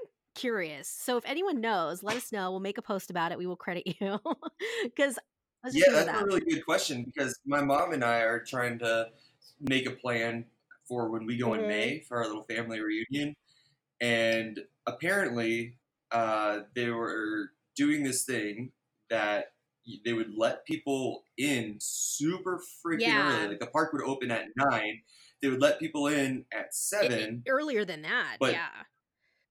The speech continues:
Speaker 2: Yeah, and, and then, like, then they would start doing that, but then all the people who got there at nine, when the park opened, were out of luck for the day.
Speaker 1: Right.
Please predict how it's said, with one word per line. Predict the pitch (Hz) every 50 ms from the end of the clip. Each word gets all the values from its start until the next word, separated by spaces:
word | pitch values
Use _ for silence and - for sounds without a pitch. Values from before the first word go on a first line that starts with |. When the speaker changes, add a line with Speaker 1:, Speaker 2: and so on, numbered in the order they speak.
| _ _ _ _ _ -
Speaker 2:
Yeah, | 131 151 151 143 127 117 113 107 - - - - -
and, | 135 135 135 -
and | 123 131 127
then, | 135 139 135 131
like, | 127 120 117 117 - -
then | 131 139 143 143
they | 139 127
would | 127 127 - -
start | - - 139 135 127 123
doing | 127 113 113 117
that, | 147 180 185 180 175
but | 143 -
then | 147 147
all | 139 123
the | 123 120
people | - 139 135 - 131
who | 117 120 117
got | 120 117 120 123 - -
there | 123 117 113
at | 101 120 117 113
nine, | 131 151 175 165 147 135 131 131 131 127 127 - _ _ _ _ _ _ _ _ _ _ -
when | 131 123 120
the | 113 -
park | - 123 117 117 - - -
opened, | 123 120 - 127 131 123 120 120 117 - - - _ _ -
were | - 117 113
out | 113 113 107
of | 104 123
luck | 160 151 - - - -
for | - 110
the | 104 104
day. | 104 104 98 101 104 - _ _ _ _ _ _ _ _ _ _ _ -
Speaker 1:
Right. | 190 190 180 156 165 160 - -